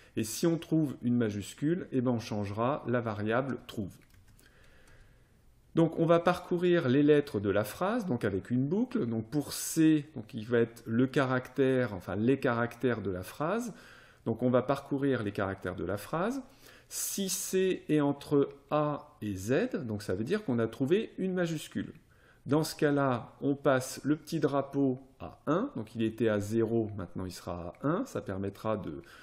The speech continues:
enfin, de sortir et de tester qu'on a trouvé une majuscule. On va afficher la première majuscule est, et donc on récupère, bah, la, la lettre courante,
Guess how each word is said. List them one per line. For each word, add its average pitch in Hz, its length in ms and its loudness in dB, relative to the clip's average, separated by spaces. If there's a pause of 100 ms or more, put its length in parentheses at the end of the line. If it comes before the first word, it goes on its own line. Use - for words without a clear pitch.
(380)
enfin, - 200 -10
de 85 120 -8
sortir 110 540 0
et 95 60 0
de 92 100 -4
tester 110 440 -2
qu'on 95 180 -6
a 92 80 -6
trouvé 104 320 -4
une 95 100 -2
majuscule. 95 640 -4 (720)
On 170 100 6
va 165 160 6
afficher 156 760 0
la 139 180 4
première 160 340 -2
majuscule 151 840 0
est, 139 340 4 (100)
et 117 80 2
donc 120 200 0
on 120 80 2
récupère, 117 640 0
bah, 92 160 -2
la, 104 500 0
la 113 160 0
lettre 113 320 0
courante, 120 680 -6